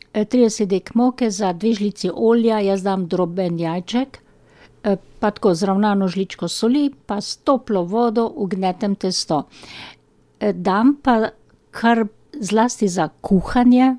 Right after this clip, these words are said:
pa tudi že za peko, še za trideset dek moke, recimo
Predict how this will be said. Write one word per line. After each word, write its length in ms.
pa 120
tudi 360
že 40
za 180
peko, 520
še 360
za 520
trideset 480
dek 220
moke, 400
recimo 680